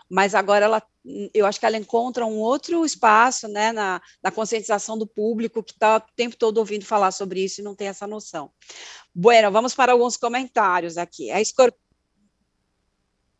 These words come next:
ah, temos um superchat. Peraí, temos um superchat. É... Ah lá, é...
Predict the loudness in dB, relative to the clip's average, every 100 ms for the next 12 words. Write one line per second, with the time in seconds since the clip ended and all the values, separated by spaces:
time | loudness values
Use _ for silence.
0 | -20 -20 -4 4 6 6 4 2 0 -2
1 | -6 -6 -4 -4 -2 -2 -2 -4 -2 0
2 | -2 -2 -2 0 -2 -4 -8 -12 -12 -8
3 | -4 -2 0 -2 -2 -10 -12 -18 _ -20
4 | -20 -20 _ 0 2 4 4 4 4 2
5 | -2 -8 -18 _ _ _ _ _ _ _
6 | _ _ 0 4 6 8 6 4 -2 -4
7 | -4 -10